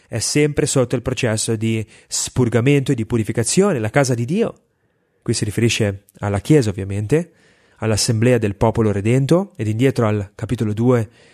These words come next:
verso cinque, veniamo chiamati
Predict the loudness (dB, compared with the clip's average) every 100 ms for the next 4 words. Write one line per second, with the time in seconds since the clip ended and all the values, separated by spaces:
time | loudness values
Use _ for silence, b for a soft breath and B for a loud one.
0 | b b 0 0 -2 0 2 2 2 -2
1 | -2 -4 -8 b b b b 0 2 2
2 | 2 2 2 0 -2